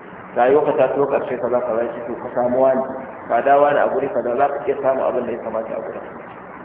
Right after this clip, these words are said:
Har ya zo gurin wanda ya ce, "Kai, ni fa a yanzu ban san wani wanda zan tura ku gurin sa. In ma na mutu, ni dai wasiya ta da kai, ka tafi garin da Madina. A nan manzon ƙarshe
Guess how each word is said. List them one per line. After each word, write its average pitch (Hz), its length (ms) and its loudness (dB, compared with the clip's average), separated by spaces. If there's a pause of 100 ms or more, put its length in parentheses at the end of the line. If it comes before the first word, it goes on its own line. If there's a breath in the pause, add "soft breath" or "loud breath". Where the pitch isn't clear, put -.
(220)
Har 156 180 6
ya 180 120 6
zo 185 120 8
gurin 185 200 6
wanda 190 200 6
ya - 140 4
ce, 143 120 2
"Kai, 151 200 2 (460)
ni 160 160 0
fa 180 120 6
a 165 120 6
yanzu 147 240 2
ban 143 160 4
san 143 160 2
wani 156 120 4
wanda 156 180 4
zan 139 140 0
tura 127 200 2
ku 123 120 -4
gurin 120 200 -2
sa. - 140 -10 (1900)
In 156 180 -4
ma 165 220 4
na 165 160 4
mutu, 185 280 0 (320)
ni 156 200 -2
dai 170 140 8 (240)
wasiya 160 440 2
ta 156 140 4
da 156 120 4
kai, 156 180 2 (500)
ka - 120 -2
tafi - 240 -2
garin 147 280 4
da 143 80 4 (480)
Madina. 123 400 0 (1040)
A 131 160 0
nan 160 180 4 (360)
manzon 135 560 -2
ƙarshe 120 380 -2